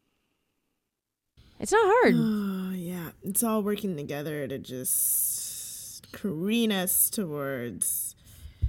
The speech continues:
Speaker 2: backwardness. <laughs>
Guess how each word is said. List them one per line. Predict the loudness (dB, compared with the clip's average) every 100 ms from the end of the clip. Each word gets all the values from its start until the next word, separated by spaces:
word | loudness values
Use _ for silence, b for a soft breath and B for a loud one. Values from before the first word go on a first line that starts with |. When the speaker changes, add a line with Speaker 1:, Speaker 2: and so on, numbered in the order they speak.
| B B B -20 _ _ _ _ _ _ _ -18 -18 -10
Speaker 2:
backwardness. | -8 -8 -8 -8 -8 -10 -12 -10 -8 -6 -8 -10 -18
<laughs> | -8